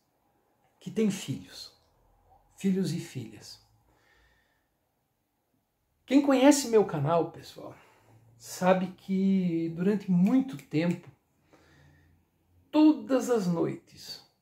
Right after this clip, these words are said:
eu postava um vídeo diferente. Por anos a fio, todas as noites, eu trazia um vídeo com alguma reflexão, com alguma coisa que eu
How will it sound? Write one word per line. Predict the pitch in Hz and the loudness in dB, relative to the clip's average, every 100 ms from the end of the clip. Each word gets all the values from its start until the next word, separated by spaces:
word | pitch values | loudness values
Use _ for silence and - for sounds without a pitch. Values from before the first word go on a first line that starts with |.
| - | -8
eu | 196 | -6
postava | - 170 - 160 165 165 | -6 -8 -4 -2 -2 -2
um | 175 156 | -4 -2
vídeo | 135 135 147 143 147 139 - - - _ | -4 -4 -4 -6 -8 -8 -10 -20 -20 _
diferente. | - - 160 131 - - _ _ _ _ _ _ _ _ _ _ _ _ _ _ _ | -16 -4 -2 -2 -6 -16 _ _ _ _ _ _ _ _ _ _ _ _ _ _ _
Por | 285 | 0
anos | 302 320 220 170 | 4 4 4 0
a | 139 | -4
fio, | - 139 - - _ _ _ _ | -4 -10 -10 -16 _ _ _ _
todas | - 277 269 208 | -4 -2 0 0
as | 196 165 | 0 0
noites, | 147 151 143 - _ _ _ _ _ _ _ _ _ _ _ _ _ - | 0 0 -2 -16 _ _ _ _ _ _ _ _ _ _ _ _ _ -16
eu | |
trazia | 151 185 175 147 175 | -2 2 4 2 0
um | 165 147 | 0 -2
vídeo | 127 160 160 143 170 170 _ _ _ _ _ _ _ _ _ | -2 -4 -4 -6 -10 -14 _ _ _ _ _ _ _ _ _
com | 175 180 185 170 143 _ _ _ - | 0 2 2 -2 -6 _ _ _ -10
alguma | 202 220 | -4 0
reflexão, | 240 208 - 165 - - 190 196 | 2 0 -2 -4 -4 -2 0 0
com | 190 165 | -2 -4
alguma | 156 151 151 | -4 -4 -6
coisa | 147 165 160 | -2 -2 -2
que | 147 - 160 | -6 -4 2
eu | 151 151 | 2 2